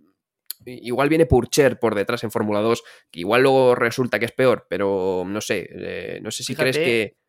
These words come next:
Speaker 1: el
Speaker 2: sí,
Speaker 1: tema
Speaker 2: no,
Speaker 1: del
Speaker 2: fíjate,
Speaker 1: dinero
Speaker 2: David,
Speaker 1: está
Speaker 2: que creo que ya no es tanto el dinero, porque creo que estamos yendo hacia una Fórmula uno que tiene menos dependencia de los pilotos de pago, pero que tiene más dependencia de los pilotos que abren nuevos mercados, que no es exactamente lo mismo.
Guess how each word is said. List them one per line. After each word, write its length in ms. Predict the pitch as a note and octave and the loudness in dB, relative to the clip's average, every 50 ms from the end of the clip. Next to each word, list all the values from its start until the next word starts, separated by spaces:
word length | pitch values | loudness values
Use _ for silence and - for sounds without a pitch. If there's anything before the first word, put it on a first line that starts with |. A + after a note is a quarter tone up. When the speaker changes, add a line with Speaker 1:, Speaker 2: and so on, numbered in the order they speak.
| _ _ _ _ _ _ | _ _ _ _ _ _
Speaker 1:
el 100 | - A2 | -14 -10
Speaker 2:
sí, 80 | - - | -4 -2
Speaker 1:
tema 140 | D#3 B2+ B2+ | 0 2 2
Speaker 2:
no, 60 | B2+ | 2
Speaker 1:
del 0 | |
Speaker 2:
fíjate, 140 | B2+ - B2 A#2+ | 2 0 0 2
Speaker 1:
dinero 140 | B2 B2 | 2 2
Speaker 2:
David, 100 | C#3 D3+ | 2 0
Speaker 1:
está 460 | D3+ D3 A2+ G#2+ G#2 G#2 F#2 F2+ F2 - C3 _ _ _ _ _ _ _ _ _ | -2 -2 -2 -2 -2 -2 -4 -6 -8 -12 -16 _ _ _ _ _ _ _ _ _
Speaker 2:
que 200 | - C3+ C3+ C3+ | -6 -6 -6 -4
creo 260 | - D3 D#3 F3+ F#3+ | -2 -2 0 0 0
que 100 | F#3+ F#3 | -2 -2
ya 180 | D#3 D#3+ E3+ F3+ | 0 0 0 0
no 80 | F3 | -2
es 120 | E3+ - - | -4 -4 -4
tanto 300 | - D#3+ E3+ D#3+ D#3 D3+ | -4 -4 -2 -2 -2 -4
el 80 | C3+ | -2
dinero, 460 | B2+ C3 C3+ C#3 C#3 C#3 D#3 - _ _ | -4 -4 -4 -4 -4 -4 -6 -10 _ _
porque 220 | - C3 B2 C3 | -10 -8 -8 -6
creo 160 | - D3+ D#3+ F3+ | -4 -4 -4 -4
que 20 | |
estamos 300 | F#3+ - G3+ F#3 E3 D3+ | -4 -4 -4 -4 -4 -4
yendo 160 | D#3+ E3+ F3+ | -4 -4 -4
hacia 120 | D#3 - D#3 | -6 -4 -6
una 120 | D#3 D3+ | -6 -6
Fórmula 300 | - D3 D3+ D3+ C#3+ C#3 | -8 -8 -6 -4 -4 -4
uno 200 | D3 D3 D3 C#3 | -4 -4 -6 -6
que 100 | C3+ B2+ | -8 -10
tiene 300 | B2 - - D3 D3+ D3 C3 | -10 -8 -8 -6 -6 -6 -6
menos 260 | C3+ C#3 C#3+ C3+ B2+ | -6 -6 -6 -6 -6
dependencia 520 | B2+ A#2+ B2 A#2+ A#2 A#2 A#2 A#2+ C3+ E3 | -6 -6 -6 -6 -8 -8 -10 -6 -6 -6
de 60 | D#3+ C3+ | -4 -4
los 140 | A#2+ A#2+ | -6 -8
pilotos 320 | - - B2 B2 B2 A#2+ A#2 | -8 -8 -8 -8 -8 -8 -10
de 80 | A#2 | -8
pago, 280 | A2 A#2 A#2+ B2+ D3 - - - - - - - - - - _ _ | -6 -4 -4 -4 -6 -10 -12 -18 -20 -20 -20 -20 -20 -20 -20 _ _
pero 220 | - D#3+ D#3+ F#3 E3 | 4 4 4 4 2
que 80 | D3 | -2
tiene 220 | C#3 D3 D#3 D#3+ D#3 | -2 -2 -2 -2 -2
más 180 | D3+ D3+ D#3+ | -2 -2 -2
dependencia 560 | D#3 D#3 D3+ D3 C#3 C#3+ D3 D3+ - - D#3+ | -2 -4 -4 -4 -4 -4 -6 -6 -4 -4 -4
de 60 | D3 C3+ | -2 -2
los 160 | C3 B2 - | -4 -6 -6
pilotos 400 | - B2 B2 B2+ C#3 D3+ D3+ - | -8 -6 -4 -4 -4 -4 -6 -8
que 480 | _ - - C#3 D3 D#3 - - _ _ _ | _ -8 -6 -4 -4 -6 -6 -10 _ _ _
abren 400 | B2+ B2+ C3+ C#3 D3 D3 C3+ C3 | 2 2 2 2 0 -2 -2 -4
nuevos 200 | C3 C3+ C#3 C3 | -4 -4 -4 -4
mercados, 520 | B2+ A2+ A2 - A2 G#2 F#2 D2 - - _ _ _ _ _ _ _ _ _ _ _ _ _ - | -6 -10 -10 -8 -8 -8 -8 -10 -12 -18 _ _ _ _ _ _ _ _ _ _ _ _ _ -8
que 80 | A#2+ | -6
no 60 | A#2+ | -6
es 80 | B2 B2 | -4 -4
exactamente 480 | A#2+ C#3 C3+ C3+ C3 B2 B2+ B2+ B2+ A#2 | -6 -6 -6 -4 -6 -6 -6 -6 -8 -8
lo 80 | G2+ | -8
mismo. 320 | G2 G2 D2+ D2 A#1+ A#1 | -10 -14 -16 -18 -20 -20